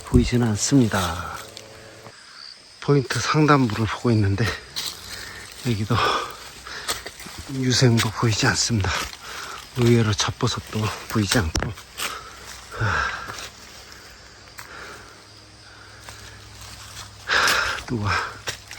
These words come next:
발자국을 잔뜩 남겨놓고 갔네요. 예, 아직은 좀 빠르겠죠. 저도 점검차 이렇게 왔는데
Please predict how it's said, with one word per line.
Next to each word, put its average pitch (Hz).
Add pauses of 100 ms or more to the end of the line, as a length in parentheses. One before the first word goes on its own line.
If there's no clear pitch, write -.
(440)
발자국을 107 (1040)
잔뜩 101 (1800)
남겨놓고 104
갔네요. 92 (520)
예, 98 (1000)
아직은 98
좀 101
빠르겠죠. 127 (2750)
저도 113 (1600)
점검차 113
이렇게 -
왔는데 98